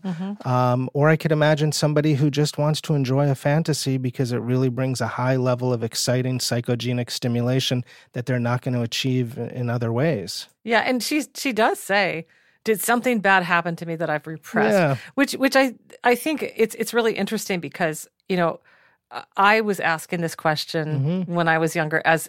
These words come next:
Speaker 1: as a sexual abuse survivor. She's asking it as somebody who
Speaker 2: Mm-hmm.
Speaker 1: hasn't been sexually abused. And we're
Speaker 2: Mm-hmm.
Speaker 1: both saying, like, "Why and where did
Speaker 2: Yeah.
Speaker 1: this come from?" And we don't want it. Are you more likely to have i-, incest fantasies if you have been sexually abused? Or is this really just something that's,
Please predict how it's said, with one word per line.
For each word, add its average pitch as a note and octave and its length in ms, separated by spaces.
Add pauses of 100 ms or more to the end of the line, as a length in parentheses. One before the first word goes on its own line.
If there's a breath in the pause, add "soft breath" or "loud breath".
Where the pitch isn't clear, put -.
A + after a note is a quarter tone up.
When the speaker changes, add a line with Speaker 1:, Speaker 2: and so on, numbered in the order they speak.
Speaker 1:
as E3+ 220
a E3 60
sexual D#3+ 380
abuse D3+ 240
survivor. D3+ 500
She's F#3+ 300
asking E3 360
it D3+ 200
as D#3 100
somebody D3+ 260
who D3+ 120
Speaker 2:
Mm-hmm. D#3+ 100 (240 loud breath)
Speaker 1:
hasn't F3 320
been E3+ 140
sexually F3 340
abused. D#3+ 400 (260 loud breath)
And G3 140
we're G#3+ 80
Speaker 2:
Mm-hmm. G3+ 60
Speaker 1:
both G#3 200
saying, F3 260
like, E3 220 (360)
"Why G3+ 540
and G3 280
where F3 80
did F3+ 80
Speaker 2:
Yeah. E3 60
Speaker 1:
this D3 100
come G#3+ 240
from?" F#3+ 260
And D#3+ 80
we D#3+ 120
don't D3+ 200
want G3 300
it. D3+ 220 (400 loud breath)
Are A3 100
you B3 260
more A3+ 260
likely F3+ 760 (480 soft breath)
to F#3+ 200
have E3+ 640 (600 soft breath)
i-, - 40
incest G3 680
fantasies D#3+ 600
if E3+ 160
you F3+ 140
have D3+ 240
been D#3+ 140
sexually D3+ 320
abused? E3 280
Or A3+ 140
is A#3+ 160
this C#4+ 180
really A#3 220
just - 260
something F#3+ 460
that's, D#3+ 260